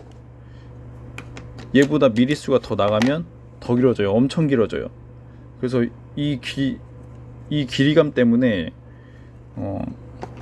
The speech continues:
모발을 이제 밀 때 확인하는 게 장미 바리깡, 장미 바리깡에 비해서 상대적으로 힘들다, 예, 좀 헷갈린다, 그럴 때가 있습니다. 그리고, 그리고 길기 때문에 이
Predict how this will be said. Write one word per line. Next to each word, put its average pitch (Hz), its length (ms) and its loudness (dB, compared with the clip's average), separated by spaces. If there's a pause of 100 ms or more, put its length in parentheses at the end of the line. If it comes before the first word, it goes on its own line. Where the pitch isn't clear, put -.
(220)
모발을 131 440 6
이제 113 240 -2
밀 127 180 0
때 147 440 0
확인하는 185 560 0
게 110 340 0 (800)
장미 139 280 2
바리깡, 127 640 2 (260)
장미 131 340 2
바리깡에 120 480 2
비해서 107 220 -2
상대적으로 123 600 0
힘들다, 113 680 -2 (640)
예, 110 60 -4
좀 107 140 -6
헷갈린다, 147 800 0
그럴 127 200 0
때가 123 220 4
있습니다. 92 400 -6
그리고, 113 260 -2 (180)
그리고 117 240 -2
길기 123 300 2
때문에 131 380 2
이 104 140 -4